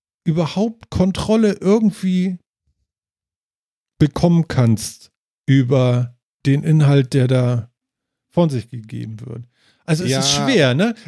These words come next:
Speaker 1: Ist klar.
Speaker 2: Ja, aber sollten wir deswegen auf Methoden zurückgreifen, die wir in unserem Rechtssystem aus gutem Grund
Speaker 1: Nein.
Speaker 2: ausgeschlossen haben?
Speaker 1: Nein, es ist,
Speaker 2: Nein.
Speaker 1: es ist alles gut. D-, darum geht's gar nicht. Ich sag nur, es lässt mich nachdenklich zurück, ja?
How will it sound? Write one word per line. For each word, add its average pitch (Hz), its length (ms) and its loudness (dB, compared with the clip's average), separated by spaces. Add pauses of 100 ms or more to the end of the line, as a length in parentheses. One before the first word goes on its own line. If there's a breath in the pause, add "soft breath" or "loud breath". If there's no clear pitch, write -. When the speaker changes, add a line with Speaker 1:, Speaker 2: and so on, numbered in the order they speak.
Speaker 1:
Ist - 120 -8
klar. 247 200 -6
Speaker 2:
Ja, 143 40 0
aber 135 140 0
sollten 147 300 0
wir 151 80 0
deswegen 170 380 -2
auf 151 160 -4
Methoden 190 520 -6
zurückgreifen, 156 720 -6
die 143 160 -8
wir 135 120 -2 (320)
in 143 180 -6
unserem 156 240 -4
Rechtssystem 156 600 -4
aus - 200 -2
gutem 233 460 -6
Grund 175 220 0
Speaker 1:
Nein. 226 240 0
Speaker 2:
ausgeschlossen 185 720 -4
haben? 170 320 -6
Speaker 1:
Nein, 208 260 -2
es 165 160 -4
ist, 90 120 -4
Speaker 2:
Nein. 87 140 -8
Speaker 1:
es 156 160 -8
ist 185 140 -8
alles 226 280 -4
gut. 139 200 0 (440 soft breath)
D-, 180 260 -20
darum 214 240 0
geht's 233 200 -4
gar 143 140 0
nicht. 123 140 -2 (160 soft breath)
Ich - 100 -8
sag 190 180 0
nur, 240 240 4 (260 soft breath)
es - 260 -12 (200)
lässt 180 420 -2
mich 196 280 0
nachdenklich 180 800 0
zurück, 175 400 -6
ja? 135 220 -6